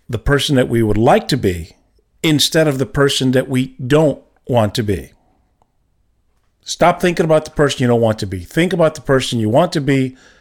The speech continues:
Think about the behavior patterns that you want to embrace in your life. Now, it's not easy because life is a grind.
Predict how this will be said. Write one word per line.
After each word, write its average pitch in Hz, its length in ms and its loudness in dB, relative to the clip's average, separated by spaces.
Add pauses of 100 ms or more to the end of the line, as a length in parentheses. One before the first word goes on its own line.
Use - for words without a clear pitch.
(140)
Think 170 300 -2
about 147 260 2
the 139 60 -6
behavior 117 440 0
patterns 104 580 -2 (800)
that 123 260 0
you 139 80 2
want 143 200 4
to 123 40 4
embrace 107 380 0
in 107 60 -4
your 98 100 -2
life. 82 400 -12 (120)
Now, 147 140 4
it's 156 140 -2
not 190 180 4
easy 190 300 0
because 143 800 2 (600)
life 117 320 -2
is 139 120 0
a 156 60 0
grind. 165 540 2